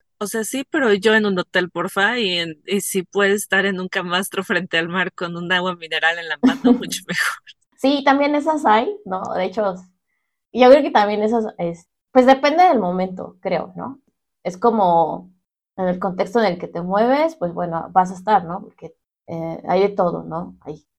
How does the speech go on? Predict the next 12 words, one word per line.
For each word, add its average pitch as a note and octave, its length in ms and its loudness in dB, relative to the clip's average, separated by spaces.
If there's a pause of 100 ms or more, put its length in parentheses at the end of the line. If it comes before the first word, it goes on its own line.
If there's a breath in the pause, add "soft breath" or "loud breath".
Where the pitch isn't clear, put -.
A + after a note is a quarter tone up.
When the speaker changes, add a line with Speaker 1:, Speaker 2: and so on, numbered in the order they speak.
Speaker 2:
también F#3 480 -2
vas F#3+ 200 8
a F#3+ 60 6
la F3+ 140 -2
playa F3+ 220 2
y G3 40 -6
puedes F#3 360 4
acampar F3 440 0
en E3 120 -4
la E3 120 -8
playa, F#3 380 6
¿no? G3 220 -8